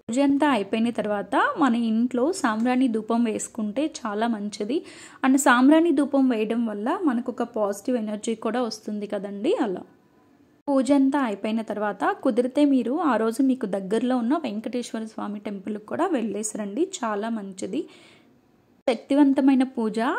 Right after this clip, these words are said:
మా అక్క కంప్లీట్గా సక్సెస్ఫుల్గా కంప్లీట్ చేసింది. అది చూసి నేను మీ అందరితో షేర్ చేసుకుందామని ఈ వీడియో షేర్ చేస్తున్నానండి.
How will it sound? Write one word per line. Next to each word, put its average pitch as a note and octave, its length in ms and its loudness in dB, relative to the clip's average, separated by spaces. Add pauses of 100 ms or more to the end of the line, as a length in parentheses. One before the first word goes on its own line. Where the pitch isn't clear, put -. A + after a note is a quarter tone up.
(140)
మా A#3+ 100 2
అక్క A3 420 0 (100)
కంప్లీట్గా A3+ 560 -2
సక్సెస్ఫుల్గా G#3 720 -6
కంప్లీట్ G#3+ 500 -6
చేసింది. G#3+ 600 -4 (340)
అది A3+ 180 2
చూసి D4 460 0
నేను D4 220 4
మీ B3 160 2
అందరితో A#3+ 440 0
షేర్ G#3+ 380 -4
చేసుకుందామని A3 760 -4
ఈ - 160 -4
వీడియో G#3+ 320 -4
షేర్ G3 400 -8
చేస్తున్నానండి. G#3 760 -6